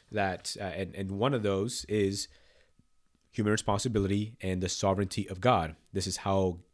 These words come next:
the Bible presents these two things. They're not paradoxes, but this is actually reality. It's like two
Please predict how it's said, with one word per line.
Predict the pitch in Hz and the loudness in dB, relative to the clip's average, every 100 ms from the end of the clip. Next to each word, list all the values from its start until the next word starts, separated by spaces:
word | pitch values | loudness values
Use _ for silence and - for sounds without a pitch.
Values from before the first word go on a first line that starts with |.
| - | -10
the | 87 | 0
Bible | - 95 92 | 0 2 8
presents | - 85 110 123 | 8 8 0 0
these | 127 120 | -2 0
two | 127 | 0
things. | 127 131 127 139 - - _ _ _ _ _ - - | 0 0 0 -2 -6 -10 _ _ _ _ _ -20 -14
They're | - | -4
not | 101 98 | -2 12
paradoxes, | - - 113 107 107 113 - 117 123 - - - - | 12 12 4 6 4 4 0 0 0 -6 -10 -18 -4
but | 101 | 0
this | 104 - | 0 0
is | 101 | -2
actually | 101 98 - 104 | 0 0 2 0
reality. | 90 98 98 98 104 87 - 73 - _ _ - - - - _ | 4 4 6 8 6 4 -4 -8 -10 _ _ -20 -20 -20 -20 _
It's | 104 | 0
like | 104 87 - | 0 0 -6
two | - 127 135 135 | 2 6 8 6